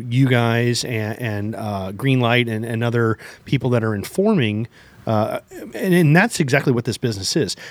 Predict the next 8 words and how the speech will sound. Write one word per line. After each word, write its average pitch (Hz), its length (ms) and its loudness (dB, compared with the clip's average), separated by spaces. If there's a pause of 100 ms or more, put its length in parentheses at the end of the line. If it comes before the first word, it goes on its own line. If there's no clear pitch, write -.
(120)
It, 151 260 -2
the, 143 140 -4
the, 135 200 -4
the 135 120 2
product 220 720 2
will 127 180 0
sell 113 280 0
itself, 92 420 -6